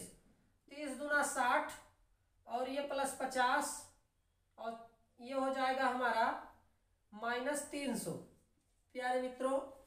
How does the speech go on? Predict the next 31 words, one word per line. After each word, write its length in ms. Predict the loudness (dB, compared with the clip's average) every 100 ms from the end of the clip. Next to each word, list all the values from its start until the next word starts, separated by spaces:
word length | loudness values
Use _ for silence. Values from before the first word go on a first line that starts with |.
| _ _
ये 220 | -6 4 6
हो 140 | 8
जाएगा 320 | 6 4 6 6
हमारा 460 | 6 6 6 6 2 -2 -6
तीन 240 | 0 2 0
सौ। 160 | -2 -6 -8 -16 -20 _ _
अब 120 | -10 -6
देखिए, 460 | -6 -4 0 0 0 -4 -18 -20 _ _ _ _ _ _
छः 340 | -10 -4 -2 -2
पाँच 260 | 0 0
ग्यारह, 400 | 2 4 6 6 6 2 -8 -20 _ _ -6
प्यारे 220 | 2 2
मित्रों, 300 | 2 -2 -2
छः 260 | -2 -2 0
पाँच 220 | 2 0
ग्यारह, 360 | 2 4 6 6
एक 160 | 4 2
सौ 140 | 0 2
दस 220 | 2 2
माइनस 420 | 2 2 4 2
तीन 260 | 2 2 2
सौ। 160 | 0 -6 -8 -18 _ _ _
इसको 260 | -12 -10 -2
अगर 220 | 0 2
हम 140 | 2 2
घटाएंगे 540 | 4 6 6 4 2
तो 140 | 2 0
यह 220 | 4 4
आ 180 | 6 4
जाएगा 380 | 6 6 8 4
हमारा 400 | 6 6 6